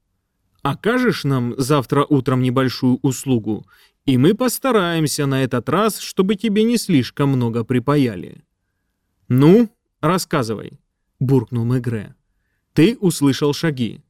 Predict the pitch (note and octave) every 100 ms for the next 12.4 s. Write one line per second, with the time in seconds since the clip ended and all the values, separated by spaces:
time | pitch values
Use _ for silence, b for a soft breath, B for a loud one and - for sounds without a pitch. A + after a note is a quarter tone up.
0 | _ _ _ - - A3+ F3 C#3 C3 C#3+
1 | C3+ C#3 A#2+ - B2 D3+ D3+ F3 D#3 C3
2 | A2 - _ _ _ B2 A#2 F3+ C4+ -
3 | - _ _ C#3 F#3 C#4 - _ _ _
4 | _ _ _ _ _ _ - - G#3 B3+
5 | C4+ B3+ A#3 - - D#4 D4 - D4+ C#4
6 | - C#4+ - - G#3+ A#3 A3 G#3 G3+ F3
7 | F3 B2+ A#2 A#2+ - A#2 D3 G3 - F3
8 | C3 - - - _ _ B B B B2
9 | C3 A#3 G#3 C4+ C#4 A#3 - F#3+ G3+ F#3
10 | B3 A#3+ - - G3+ D#4+ - B2+ A#2 A2
11 | B2+ C3+ C#3+ - C#3+ C3 - C3 B2 C3+
12 | D3 G#3+ C#4+ A#3+